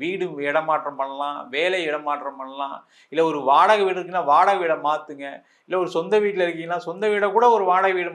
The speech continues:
மாறிட்டு போங்க, தப்பு ஒண்ணும் இல்ல. "இல்ல சார், நான் சொந்த வீட்டுல தான் இருப்பேன், எங்க அம்மா பல வருஷமா இதே வீட்டுல இருக்காங்க, எங்க அப்பா இதே வீட்டுல இருந்தாங்க," அந்த மாதிரி யோசிக்காதீங்க. இப்ப உங்களுக்கு இந்த பெயர்ச்சி, நிறைய பெயர்ச்சி, காரணம் என்ன, ராகு கேது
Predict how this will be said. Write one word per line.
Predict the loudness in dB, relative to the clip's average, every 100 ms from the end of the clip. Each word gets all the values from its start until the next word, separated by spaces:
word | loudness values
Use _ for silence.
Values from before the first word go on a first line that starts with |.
| 0
மாறிட்டு | 0 -2 -6
போங்க, | -6 -2
தப்பு | -2 -2 -4
ஒண்ணும் | -4 -6 -10
இல்ல. | -12 -16 _ _ _ -4
"இல்ல | 0 2
சார், | 2
நான் | 0 -4
சொந்த | -4 -2
வீட்டுல | -2 0 0
தான் | 0
இருப்பேன், | -2 -4 -4 -4 -10 _ _ -10
எங்க | -6
அம்மா | -2 0 2
பல | 2
வருஷமா | 0 -4 -4 -4
இதே | -6
வீட்டுல | -8 -6 -6
இருக்காங்க, | -6 -8 -8 -6
எங்க | -4
அப்பா | 0 -2 0
இதே | -6 -8
வீட்டுல | -4 -4
இருந்தாங்க," | -2 -4 -4
அந்த | -6 -6
மாதிரி | -6 -4
யோசிக்காதீங்க. | -6 -8 -6 -6 -6 -12 -8 -8
இப்ப | -8 0 4 4 2 -4
உங்களுக்கு | -8 -4 -4 -4 -6 -8
இந்த | -6 -6 -4 -2
பெயர்ச்சி, | 2 2 0 -8 -12 -14 -18 _ _ _ 2
நிறைய | 2 2 2
பெயர்ச்சி, | 0 0 2
காரணம் | 4 4 -2
என்ன, | -4 0 2 2
ராகு | 4 4 2
கேது | -6